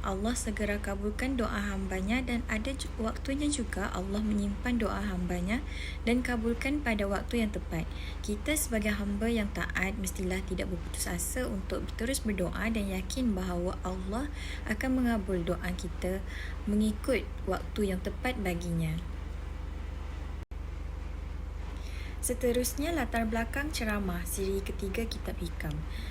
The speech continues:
Berdasarkan maklumat dalam poster rasmi, kuliah khas online Tuan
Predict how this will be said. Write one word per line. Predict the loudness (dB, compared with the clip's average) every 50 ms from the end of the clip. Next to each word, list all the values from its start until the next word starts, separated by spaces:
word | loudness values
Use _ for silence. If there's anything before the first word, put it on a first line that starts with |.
| -2 -2 -2 -2 -2 -2 -2 -2 -2 -2 -2 -2 -2 -2 -2 -2 -2 -2 0
Berdasarkan | 2 2 4 4 4 4 2 2 2 0 2 2 4
maklumat | 4 6 6 6 6 4 4 2
dalam | 2 2 2 2 2
poster | 0 0 0 2 2 4
rasmi, | 4 2 2 0 0 0 0 2 2 2 0 0 0
kuliah | 0 2 2 2 2 2 2 2 2 0 -2
khas | -4 -4 -2 0 0 2 2 0 0 -2 -2 -2
online | 0 0 0 2 2 2 4 4 4 2 2
Tuan | 0 0 0 0